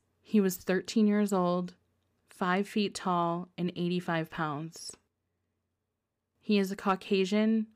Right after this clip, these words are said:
with brown hair and blue eyes, with a small scar on top of his head.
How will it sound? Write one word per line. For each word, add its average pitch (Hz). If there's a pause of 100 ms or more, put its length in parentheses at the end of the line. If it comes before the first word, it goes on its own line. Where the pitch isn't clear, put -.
(100)
with 185
brown 175
hair 180 (240)
and 180
blue 185
eyes, 165 (480)
with 185
a 185
small 180
scar 165
on 170
top 170
of 165
his 165
head. 160